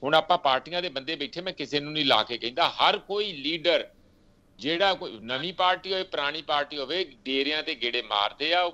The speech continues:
ਫੋਟੋਆਂ ਸਾਹਮਣੇ ਆਉਂਦੀਆਂ ਆ, ਸਾਰਿਆਂ ਨੂੰ ਪਤਾ। ਇਸ ਲਈ ਜੇ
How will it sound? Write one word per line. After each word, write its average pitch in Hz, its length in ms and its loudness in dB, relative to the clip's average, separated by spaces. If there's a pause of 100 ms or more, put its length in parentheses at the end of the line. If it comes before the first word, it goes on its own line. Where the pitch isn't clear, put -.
ਫੋਟੋਆਂ 131 380 -8
ਸਾਹਮਣੇ 120 400 -2
ਆਉਂਦੀਆਂ 110 380 0
ਆ, 180 320 6 (320)
ਸਾਰਿਆਂ 160 580 4
ਨੂੰ 156 120 -14
ਪਤਾ। 107 340 -12 (160)
ਇਸ 170 200 -8
ਲਈ 214 160 -8
ਜੇ 196 540 6